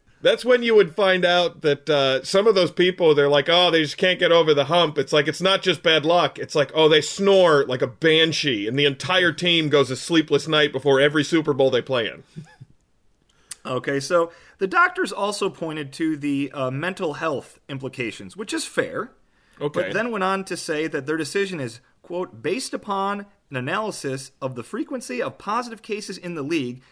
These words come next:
Speaker 2: compared to the risk of significant spread among players and staff gathered for an extensive period of time at one hotel." Directly going against literally all the data we have on this very specific topic.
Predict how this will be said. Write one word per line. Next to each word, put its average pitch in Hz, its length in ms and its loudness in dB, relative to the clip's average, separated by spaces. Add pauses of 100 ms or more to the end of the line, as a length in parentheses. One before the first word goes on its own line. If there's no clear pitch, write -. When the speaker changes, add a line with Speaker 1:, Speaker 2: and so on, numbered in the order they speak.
(160)
Speaker 2:
compared 233 500 -8
to 208 80 -14
the 156 120 -4
risk 185 380 -4
of 131 120 -12
significant 214 540 -10
spread 170 460 -4
among 147 260 -8
players 190 320 -6
and 202 100 -10
staff 139 460 -6 (280)
gathered 185 420 -2
for 185 140 -8
an 156 60 -8
extensive 180 500 -10
period 160 240 -4
of 151 60 -20
time 151 220 -8
at 147 120 -6
one 139 180 -8
hotel." 139 520 -4 (760)
Directly 247 380 0
going 196 260 -4
against 185 260 -8
literally 214 440 0
all 156 220 -2
the 202 100 0
data 175 300 -2
we 135 160 -4
have 131 200 0
on 120 140 -2
this 131 160 -6
very 135 420 0
specific 131 480 -4
topic. 123 480 -2